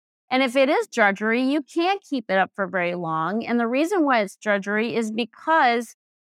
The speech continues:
you know, food was how we got by in life, and all of a sudden we don't have that, so everything that we were stuffing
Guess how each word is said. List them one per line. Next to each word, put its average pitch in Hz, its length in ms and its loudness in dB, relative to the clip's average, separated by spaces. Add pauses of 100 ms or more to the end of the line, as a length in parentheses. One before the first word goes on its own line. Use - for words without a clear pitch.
(380)
you 269 140 4
know, 233 240 6
food 285 360 -2
was 311 180 0
how 233 200 2
we 240 120 2
got 202 340 2
by 196 200 2
in 214 240 -2
life, 233 640 0
and 220 140 0
all 220 100 6
of 220 60 -2
a 240 60 -2
sudden 262 300 -2
we 254 100 0
don't 214 240 -4
have 294 400 2
that, 190 460 0
so - 140 -6
everything 262 600 2
that - 120 -4
we 226 120 -4
were 208 120 -6
stuffing 226 800 -2